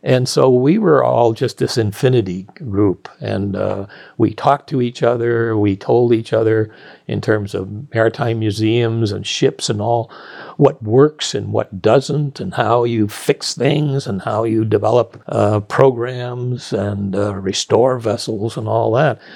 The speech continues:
So it was just a, a wonderful affinity group of people who helped each other, uh, develop, um, maritime history. And so when we found out at the end of this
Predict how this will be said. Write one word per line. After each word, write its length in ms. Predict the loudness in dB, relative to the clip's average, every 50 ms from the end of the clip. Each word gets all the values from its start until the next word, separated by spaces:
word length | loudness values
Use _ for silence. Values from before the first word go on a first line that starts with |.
| -20 -16
So 240 | -4 0 2 2 4
it 40 | 4
was 200 | 2 0 0 -2
just 320 | -2 -2 -2 -2 0 0
a, 400 | 2 2 4 2 2 0 -2 -2
a 80 | -2 0
wonderful 580 | 0 2 2 2 2 0 2 2 4 4 4 4
affinity 540 | 0 -2 0 0 2 2 2 2 0 -2
group 340 | -2 0 0 0 0 0 -2 -8 -20 -10 -4 -4
of 160 | -4 -2 0
people 340 | 2 0 2 4 4 2 2
who 140 | 2 -2
helped 400 | -2 0 0 -2 -2 -2 -4 -4
each 180 | -2 -2 -2 -2
other, 380 | -4 -4 -4 -4 -8 -8 -8 -6
uh, 140 | -4 -2 -2
develop, 600 | 0 0 0 2 2 2 2 0 0 -4 -6 -10 -10 -4 -2
um, 260 | -2 -2 -2 -4 -4 -4
maritime 680 | -4 -2 -2 -2 -4 -4 -4 -6 -4 -2 -2 -4 -4
history. 560 | -2 -2 -2 -2 -2 -4 -8 -8 -8 -8 -12 _ -20 -20 -20 -20 -20 -20 -20 -20 -20 -20 -20 -20 -20 _ 0
And 180 | 2 2 2 4
so 520 | 4 4 6 6 6 4 2 2 -2 -4
when 640 | -2 4 4 6 6 4 2 0 -2 -2 -4 -6 -10 _ _ _ _ _ _ 2
we 200 | 4 6 6 4
found 400 | 2 0 0 2 2 2 2 2
out 500 | 2 2 2 2 2 0 -4 -8 -12 -18 -20 -20 _ _ _ _ _ _ _ _ _ _ -2
at 100 | -2 0
the 200 | 0 0 2 4
end 260 | 4 4 4 4 2
of 160 | 0 0 0
this 340 | 0 0 0 0 -4 -10 -12